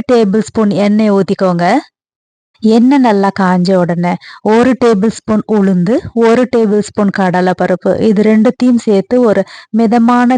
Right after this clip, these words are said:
தீயில் நல்லா ஒரு நிமிஷம் நல்லா வதக்கிட்டே இருங்க.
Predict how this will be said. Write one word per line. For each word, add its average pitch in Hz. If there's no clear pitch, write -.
தீயில் 196
நல்லா 185
ஒரு 202
நிமிஷம் 202
நல்லா 175
வதக்கிட்டே 175
இருங்க. 165